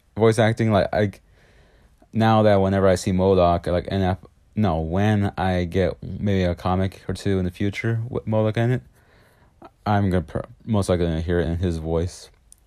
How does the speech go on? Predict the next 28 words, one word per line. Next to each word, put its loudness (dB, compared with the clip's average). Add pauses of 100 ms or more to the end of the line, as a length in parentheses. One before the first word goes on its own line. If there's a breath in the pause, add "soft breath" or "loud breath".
(240)
And -2
I 2
have 2
to -4
say, 2
his -2
deliveries 2
for 2
the -2
jokes 0
were 0
very 2
well 2
done, -2
which -8 (160)
also 0
helped -6
with -2
making -4
me -2
laugh -4
a -8
lot. -6 (1700 soft breath)
Speaking -4
of -2
laugh 0
a -8
lot, -2